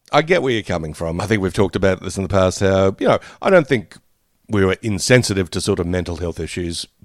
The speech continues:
back in the day, but, uh, you know, I think, I think there was a stage where you could probably, you know, <laughs> if you were having a bad day, say, "Oh, geez, I think I'm just gonna go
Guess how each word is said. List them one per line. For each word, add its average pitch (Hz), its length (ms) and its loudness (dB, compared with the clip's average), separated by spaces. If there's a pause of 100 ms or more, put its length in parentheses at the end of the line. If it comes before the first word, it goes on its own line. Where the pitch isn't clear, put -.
(140)
back 95 200 -6
in 85 140 -6
the 80 80 -8
day, 85 480 2
but, 85 300 -8
uh, 98 440 4 (760)
you 123 100 2
know, 90 100 0
I 90 80 0
think, 139 260 -6 (460)
I - 40 -8
think 117 160 -4
there 107 100 2
was 98 120 0
a 92 40 -6
stage 98 280 0
where 101 100 0
you 95 60 -2
could 92 220 -8
probably, 87 380 -2 (380)
you 110 80 -4
know, 78 100 -10 (640)
<laughs> - 80 -10 (480)
if 104 80 -16
you 139 80 -2
were 143 60 2
having 147 220 2
a 117 60 0
bad 117 260 2
day, 107 160 0
say, 107 200 2
"Oh, 104 200 0 (100)
geez, 95 220 -6
I 90 40 -6
think 95 100 -4
I'm 85 60 -8
just 80 140 -12
gonna 90 160 -8
go 82 120 -8